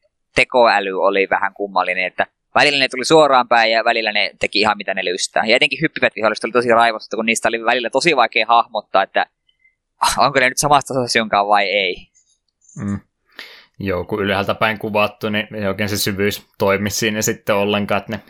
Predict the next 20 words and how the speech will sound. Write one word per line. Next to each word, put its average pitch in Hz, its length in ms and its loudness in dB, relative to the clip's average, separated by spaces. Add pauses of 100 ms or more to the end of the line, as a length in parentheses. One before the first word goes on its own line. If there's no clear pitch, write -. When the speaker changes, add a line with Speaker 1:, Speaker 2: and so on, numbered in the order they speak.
Speaker 2:
hy-, - 120 -14 (380)
hyppii 131 360 0
käytännössä 117 520 0
niinku 110 140 -8
kyljellään 104 560 -2
se 113 120 -4
nä-, 104 180 -2 (160)
tästä 101 260 -2
omasta 101 360 -2
kuvakulmasta 107 680 -2
nähden. 101 400 -2 (120)
Tää - 80 -4
on 92 40 -6
vähän 95 240 -4
hankala 98 400 -2
seurata, 107 420 0
että 107 160 -6
mitenkä 101 360 -4
ne 107 80 -2
siellä 104 200 -2